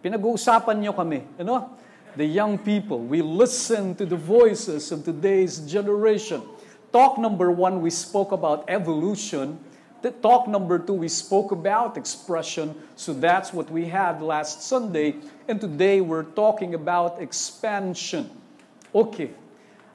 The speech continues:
Ang gusto ko lang sabihing simple today is I'll be asking us to open our minds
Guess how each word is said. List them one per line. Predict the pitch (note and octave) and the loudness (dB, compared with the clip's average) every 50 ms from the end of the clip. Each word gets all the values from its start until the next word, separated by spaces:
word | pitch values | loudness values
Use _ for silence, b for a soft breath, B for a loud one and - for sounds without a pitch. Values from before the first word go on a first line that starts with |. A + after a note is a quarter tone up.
| B - - | B -4 0
Ang | C4 D4 D4 C4+ A3+ F#3+ | 0 2 2 2 0 0
gusto | G#3 G3+ - - - - G3+ | -2 -4 -6 -8 -8 -4 -2
ko | A3 | 0
lang | G#3 G3+ G3+ G3 G3+ F#3+ F3+ | 2 2 2 2 0 -2 -4
sabihing | - - F#3+ D#3+ D3+ F3 G3 F#3+ E3+ F#3 F#3 F3+ F3 D#3 - - - | -4 -4 -6 -4 -4 -2 -2 -2 0 -2 -2 -2 -4 -6 -10 -14 -10
simple | - - - - G#3+ G3+ G3+ F#3+ G3+ G3 F#3 F3+ F3 | -8 -6 -4 -4 -2 -2 -4 -2 -2 0 0 0 0
today | F3+ F#3 E3 C3+ D3 D3 D3+ D3 D3 C#3+ C#3+ B B B | -2 -4 -4 0 0 2 2 2 2 0 -2 B B B
is | - D#3+ D#3 - A3+ | -8 -6 -2 2 2
I'll | A3+ B3 B3+ | 4 4 2
be | G#3 F#3 G#3 G#3 G#3+ | 0 -2 -4 -4 -2
asking | G3+ G3 G#3+ A3 G#3+ - - - G3+ F#3 F3+ | -2 -2 0 -2 -2 -4 -6 -6 -6 -4 -4
us | F3 - - - - | -4 -6 -8 -6 -4
to | G3+ G3+ G3+ | -2 -2 0
open | G#3 G3 G3+ G3 G3+ F#3+ F3 E3+ F3 F#3 | 2 2 2 2 2 0 -2 0 -2 -4
our | A3 G#3 F3+ F#3 F3 | -2 -2 0 0 0
minds | E3+ D3+ C#3+ C#3+ C#3+ C#3+ D3 C#3+ C3+ - - | 0 0 0 0 0 -2 -2 -4 -4 -6 -8